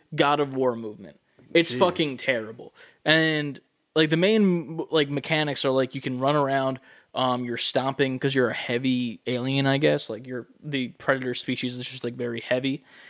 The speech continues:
Speaker 1: So whenever you run, your feet are like, "Doosh, doosh, doosh." So I can hear you
Speaker 2: Mm.
Speaker 1: coming. Um, you have your ability to go invisible and shit, but you also have the ability to climb up into a tree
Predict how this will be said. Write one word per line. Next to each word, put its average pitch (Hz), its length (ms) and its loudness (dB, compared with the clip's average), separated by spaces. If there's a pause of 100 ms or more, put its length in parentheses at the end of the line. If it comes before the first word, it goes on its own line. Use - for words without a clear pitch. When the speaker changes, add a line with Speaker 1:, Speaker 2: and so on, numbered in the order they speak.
(120)
Speaker 1:
So 139 180 2
whenever 135 260 -2
you 123 180 -4 (120)
run, 143 540 0
your 127 180 -4
feet - 260 -8
are 123 40 -6
like, 110 240 -12
"Doosh, 151 440 2
doosh, 170 400 2
doosh." 87 440 0
So 139 140 -2
I 127 40 0
can 123 160 -12
hear 135 180 -2
you 151 180 4
Speaker 2:
Mm. - 20 -6
Speaker 1:
coming. 127 320 -6 (580)
Um, 127 200 2
you 135 100 2
have 135 80 2
your 131 120 2
ability 131 280 0
to - 20 -2
go 123 160 -4
invisible 170 520 4
and 160 100 -2
shit, 156 260 2
but 139 80 -10
you 151 100 2
also 175 180 4
have 160 60 0
the 147 80 4
ability 143 400 2
to 123 140 -14
climb 156 320 0
up 139 100 -4
into 135 160 -4
a 113 60 -6
tree 127 500 -2